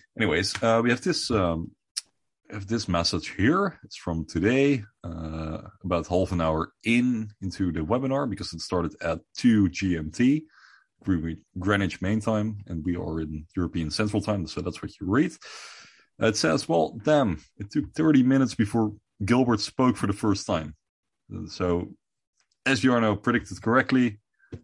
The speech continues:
you won't hear a lot from Gil. Everyone is just going to introduce themselves, and it's gonna take a long time. Uh, and, and the,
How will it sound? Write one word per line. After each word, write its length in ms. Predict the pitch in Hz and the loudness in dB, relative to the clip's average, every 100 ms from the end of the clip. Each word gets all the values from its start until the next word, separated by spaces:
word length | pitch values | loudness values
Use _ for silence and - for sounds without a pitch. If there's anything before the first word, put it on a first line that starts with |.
| _ _ - | _ _ -4
you 60 | |
won't 220 | 95 107 | 0 0
hear 180 | 85 101 | 2 0
a 80 | 90 | 2
lot 160 | 95 104 | 0 -2
from 220 | 107 90 | -2 0
Gil. 320 | 98 95 98 | 0 0 -4
Everyone 280 | 87 92 85 | -6 -6 -6
is 60 | |
just 160 | - 87 | -6 -6
going 200 | 90 82 | -4 -4
to 120 | - | -6
introduce 440 | 78 80 78 110 104 | -8 -4 0 2 2
themselves, 420 | 90 92 87 - | -2 0 -2 -4
and 80 | 82 | -8
it's 80 | |
gonna 180 | - 80 | -8 -10
take 180 | - 78 | -8 -6
a 60 | 78 | -4
long 420 | 78 78 76 76 _ _ - | -2 -2 -4 -10 _ _ -2
time. 360 | 101 87 76 - _ - - - - - - _ _ - | 2 2 -2 -10 _ -20 -20 -20 -20 -20 -20 _ _ 0
Uh, 480 | 110 110 110 110 110 - | 4 8 8 8 4 0
and, 120 | 120 | -2
and 280 | - 123 | -2 -4
the, 100 | 127 | -2